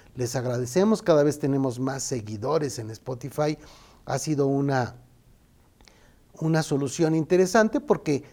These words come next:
le das seguir y después puedes bajar todos los casos como van avanzando y ya los puedes ir escuchando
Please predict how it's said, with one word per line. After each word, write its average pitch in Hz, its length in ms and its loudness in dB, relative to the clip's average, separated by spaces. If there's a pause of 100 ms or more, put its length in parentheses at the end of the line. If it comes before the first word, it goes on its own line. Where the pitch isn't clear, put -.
(140)
le 135 200 0
das 151 220 4
seguir 202 680 0
y 139 80 -6
después 147 380 -2
puedes 139 380 -2
bajar 143 580 -2 (420)
todos 131 460 2
los 131 180 -6
casos 143 480 -4
como 117 320 -4
van 131 180 0
avanzando 180 560 0
y 139 140 -4
ya 143 240 -2 (380)
los 131 180 -6
puedes 139 380 -2
ir 127 100 -4
escuchando 127 720 -6